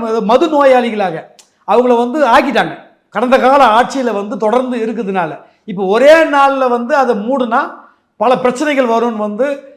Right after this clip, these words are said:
மருத்துவர்கள் சொல்றாங்க, மனோ தத்துவ நிபுணர்கள் சொல்றாங்க. இப்படி இருக்கும்போது வந்து மூடணுன்றது வந்து எங்களுடைய நோக்கம். தமிழ்நாட்டுல நீங்க மூணுனாலும் பாண்டிச்சேரியிலேருந்து வரோம், ஆந்திராவிலேருந்து வரோம். க-, கடந்த காலத்துல வந்து ஆந்திராவில வந்து கொண்டு வர்றதுக்கு முடியாதா?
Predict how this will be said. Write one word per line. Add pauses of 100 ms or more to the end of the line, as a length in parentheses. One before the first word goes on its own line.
(100)
மருத்துவர்கள்
சொல்றாங்க, (320)
மனோ
தத்துவ
நிபுணர்கள்
சொல்றாங்க. (180)
இப்படி
இருக்கும்போது
வந்து
மூடணுன்றது
வந்து
எங்களுடைய
நோக்கம். (380)
தமிழ்நாட்டுல
நீங்க
மூணுனாலும்
பாண்டிச்சேரியிலேருந்து
வரோம், (300)
ஆந்திராவிலேருந்து
வரோம். (280)
க-,
கடந்த
காலத்துல
வந்து
ஆந்திராவில
வந்து
கொண்டு
வர்றதுக்கு
முடியாதா?